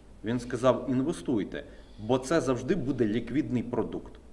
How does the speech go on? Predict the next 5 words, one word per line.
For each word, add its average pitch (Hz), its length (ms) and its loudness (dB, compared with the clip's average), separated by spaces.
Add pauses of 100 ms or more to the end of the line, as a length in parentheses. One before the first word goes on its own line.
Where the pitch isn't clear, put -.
(540)
Ціна 151 280 8
може 156 280 2
бути 147 280 0
маржинально 135 580 4
змінюватися, 120 500 0